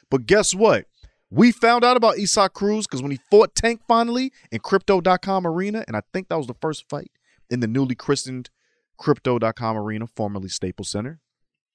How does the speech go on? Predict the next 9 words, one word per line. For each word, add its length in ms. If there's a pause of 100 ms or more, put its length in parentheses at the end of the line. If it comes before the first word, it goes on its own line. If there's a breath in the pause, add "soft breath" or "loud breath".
(300)
Isaac 380
Cruz 400
showed 360
the 160
hell 240
up. 300 (720 soft breath)
Yo, 300
the 80
kid 520